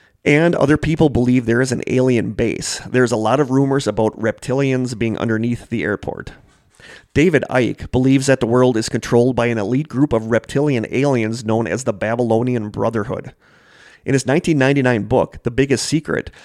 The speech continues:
Icke says, quote, "Denver is scheduled to be the western headquarters of the U S New World Order during martial law takeover." Other contacts who have been underground at the Denver airport claim that there are large numbers of human slaves, many of them children,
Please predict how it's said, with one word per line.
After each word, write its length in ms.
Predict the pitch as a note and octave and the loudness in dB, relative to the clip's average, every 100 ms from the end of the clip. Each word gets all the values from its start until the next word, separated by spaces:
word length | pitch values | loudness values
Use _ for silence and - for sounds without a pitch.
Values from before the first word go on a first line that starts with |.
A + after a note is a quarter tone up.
| - | -6
Icke 240 | - D3 D3 | 0 0 0
says, 420 | - C#3+ B2 - | 0 0 0 -8
quote, 400 | - B2 B2 - | 0 2 2 -2
"Denver 360 | - C3+ D#3+ E3+ | 0 2 2 2
is 120 | - | -2
scheduled 460 | - A2+ B2 C#3+ C#3 | -2 -2 0 0 -2
to 80 | |
be 80 | A#2 | -2
the 120 | B2 G#2 | 0 0
western 400 | G2 - C#3+ C3 | 0 0 -2 -2
headquarters 600 | A2+ - A#2+ C3 C3 - | -4 -4 -2 0 0 -4
of 100 | G#2 | -4
the 80 | A2 | 0
U 200 | B2+ B2+ | 2 2
S 280 | A#2+ - | 0 -2
New 160 | G#2+ B2 | -2 -2
World 260 | C3 B2+ A#2 | 0 0 0
Order 420 | - A2+ A2+ A2+ - - - | 0 2 0 -2 -8 -10 -4
during 260 | A#2+ A2 | -2 -2
martial 380 | G2+ A#2+ - G#2+ | -2 -2 0 2
law 180 | G#2 G2 | 2 0
takeover." 600 | - G#2 - B1+ - - _ _ _ _ _ - | -2 -6 -4 -6 -6 -12 _ _ _ _ _ -4
Other 160 | - D#3 | 0 2
contacts 540 | - C3+ C3+ C3 B2+ | 2 0 2 0 0
who 80 | B2 | 2
have 100 | A#2+ | 2
been 120 | B2 A#2+ | 2 0
underground 440 | B2 A2 A2+ B2 | 0 2 2 2
at 80 | A2+ | 0
the 80 | G#2 | -2
Denver 320 | A2+ A#2+ A2 | -2 -2 0
airport 480 | F#2 B2 A2+ A2+ - | 0 -2 0 -2 -4
claim 320 | - A#2+ B2+ | -4 -2 0
that 140 | G#2+ | -2
there 100 | A2 | 0
are 80 | G#2 | 0
large 360 | G2 D#3+ C3+ C3+ | 0 0 0 -2
numbers 340 | G#2+ A#2+ A#2+ | -4 -2 -4
of 80 | F2 | -4
human 300 | - C3 G#2+ | -4 -4 -2
slaves, 680 | - G2 A#2+ G2 G2 A2+ - | -4 -4 -2 -2 -4 -8 -6
many 220 | A2+ A2+ | -2 -2
of 80 | G#2 | -2
them 120 | G2 | -6
children, 520 | - C3+ A2+ F#2+ G#2 | -2 -2 0 -4 -6